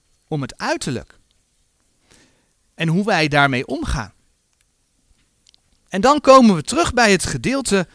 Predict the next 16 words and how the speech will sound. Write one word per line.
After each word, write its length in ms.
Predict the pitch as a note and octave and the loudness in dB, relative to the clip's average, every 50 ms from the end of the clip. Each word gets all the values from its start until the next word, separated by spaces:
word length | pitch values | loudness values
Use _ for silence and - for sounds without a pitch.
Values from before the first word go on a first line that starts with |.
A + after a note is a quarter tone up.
| _ _ _ _ _ _ - | _ _ _ _ _ _ -8
wat 200 | D#3 F3+ F3+ - | -6 -6 -4 -4
we 120 | E3 D3 | -4 -6
vanmorgen 600 | - - D3 C3 C3+ D3+ F3 F#3+ F3+ - - C#3+ | -4 -4 -4 -4 -4 -2 -4 -4 -4 -4 -6 -6
gelezen 480 | - - C#3 D3 C#3 A#2 G#2+ - - G#2 | -6 -4 -4 -2 -4 -4 -6 -8 -10 -12
hebben. 240 | G#2 F2 - - _ _ _ _ _ _ _ _ _ _ _ _ _ _ _ | -14 -18 -20 -20 _ _ _ _ _ _ _ _ _ _ _ _ _ _ _
Want 180 | - G3+ G#3+ A3+ | -6 -4 -2 0
ook 180 | G3+ D#3 C3 | 0 -2 0
daarin 420 | B2 F3+ G3+ B3 C4 B3 A#3 G3+ F3+ | 0 2 2 4 4 4 2 2 4
lezen 380 | E3 F#3 B3 C#4+ B3 - C4+ | 4 2 2 2 0 0 0
we 60 | A#3 G#3 | 0 2
over 360 | F3 F3+ D#3 C3+ C3 A2+ - - | 2 0 -2 -2 -6 -8 -8 -6
uiterlijke 540 | - G3+ C4+ C#4+ - G3 D3+ C3+ - - | -2 -2 -2 -2 -2 -4 -4 -4 -6 -6
dingen. 300 | G#2+ C#3 G3 A3 D3 - _ _ _ _ _ _ _ _ _ _ _ _ _ _ _ _ _ _ - - - _ _ _ _ _ _ _ _ _ _ _ _ - | -6 -4 -4 -4 -4 -8 _ _ _ _ _ _ _ _ _ _ _ _ _ _ _ _ _ _ -20 -20 -20 _ _ _ _ _ _ _ _ _ _ _ _ -14
Één 180 | - E3 G3 | -10 -8 -8
Korinthe 320 | F3+ E3+ D3 D3 C3+ - - | -4 -4 -4 -4 -4 -6 -8
elf. 520 | - C#3 F#3+ F3 B2 - - - - - | -6 -4 -2 -2 -4 -6 -10 -16 -18 -20